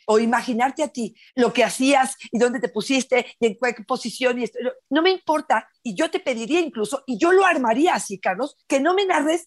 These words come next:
qué fue lo que pasó con tu a-, pareja anterior, pero sí probablemente me gustaría escuchar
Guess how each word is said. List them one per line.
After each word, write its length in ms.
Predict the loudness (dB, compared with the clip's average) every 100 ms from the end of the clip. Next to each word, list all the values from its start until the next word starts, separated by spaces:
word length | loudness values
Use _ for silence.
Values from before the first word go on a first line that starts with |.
| _ -4
qué 100 | 0
fue 160 | 2
lo 120 | 0
que 80 | 0
pasó 240 | -6 -6 -6
con 160 | -4
tu 100 | 0
a-, 160 | 0 0
pareja 300 | 0 0 -4
anterior, 360 | -4 -2 -2 -2 -4 -2
pero 160 | -2
sí 180 | 0 0
probablemente 720 | 2 2 2 2 0 0 -2
me 80 | -4
gustaría 320 | -8 -6 -4
escuchar 480 | -4 -4 -2 0